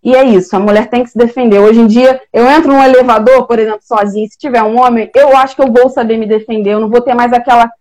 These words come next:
sensação de, "Ai, meu Deus, o que que eu faço? Né? Eu tô com medo aqui sozinha." Não, não tem mais isso. A gente, impressionante, o jiu-jitsu cria muito isso na gente, uma segurança, né?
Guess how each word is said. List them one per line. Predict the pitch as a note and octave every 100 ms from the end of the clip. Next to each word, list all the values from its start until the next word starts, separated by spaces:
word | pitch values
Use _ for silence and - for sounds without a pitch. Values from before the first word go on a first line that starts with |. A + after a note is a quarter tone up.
| _
sensação | - B3+ B3 A#3 - B3+ B3+
de, | A3
"Ai, | A#3+ C4
meu | B3 A#3
Deus, | A#3
o | -
que | C4+
que |
eu | C4
faço? | - A#3 G3+ - F#3 - _ _ _
Né? | A3 A#3 A3
Eu |
tô | G#3
com | A#3+ C4
medo | B3+ B3+ A3+
aqui | A#3 A#3+
sozinha." | B3 A#3 - A3 G#3+
Não, | A3+ F#3+
não | G3+ A#3
tem | A#3
mais | A3 A3 F#3+
isso. | F3 F#3
A |
gente, | G#3 G#3 B3 - _ _ _
impressionante, | A#3+ D4+ G4+ E4+ F4+ F#4 D#4+ G#3+ G#3+
o |
jiu-jitsu | G#3+ A3+ A#3+ -
cria | - F4 C4
muito | A#3+ C#4 D#4
isso | -
na | D4+ D4
gente, | A3+ F#3+ G#3+
uma | G#3+ A3 A3 G#3+ G#3 G3 F#3 F3+
segurança, | - A#3+ B3+ A#3+ A3 G#3 G#3
né? | G3 G3